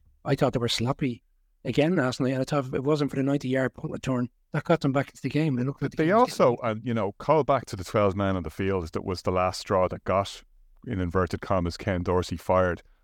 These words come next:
Speaker 2: Like, the, the play before halftime where they ran out of time was daft. That's really, really bad clock management, really bad play calling, and could have ultimately cost them. Like, if they hadn't, the Dolphins hadn't coughed up that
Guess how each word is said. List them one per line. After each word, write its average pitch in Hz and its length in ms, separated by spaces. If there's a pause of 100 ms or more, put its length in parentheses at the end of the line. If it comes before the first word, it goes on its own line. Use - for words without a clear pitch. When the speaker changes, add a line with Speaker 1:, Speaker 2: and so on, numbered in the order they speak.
(120)
Speaker 2:
Like, 101 140
the, 104 260
the 104 140
play 160 300
before 107 520
halftime 98 560
where 85 80
they 85 100
ran 90 220
out 82 100
of 80 60
time 87 360
was 80 180 (100)
daft. - 420
That's 95 220
really, 110 500
really 98 400
bad 90 320
clock 82 240
management, 82 500
really 110 280
bad 90 260
play 92 240
calling, 82 400 (260)
and - 120
could 156 180
have 113 180
ultimately 104 480
cost 98 340
them. 82 100
Like, 78 160
if 87 100
they 98 100
hadn't, 139 400 (300)
the - 80
Dolphins 160 240
hadn't 127 220
coughed 113 320
up 104 200
that 90 200